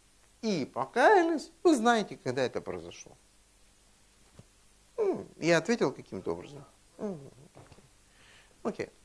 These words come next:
Понятно, да? Э, приятно было с вами общаться.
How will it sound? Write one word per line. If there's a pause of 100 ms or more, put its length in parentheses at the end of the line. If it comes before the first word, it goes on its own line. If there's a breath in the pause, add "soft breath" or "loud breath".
(480 soft breath)
Понятно,
да? (920 soft breath)
Э, (120)
приятно
было
с
вами
общаться.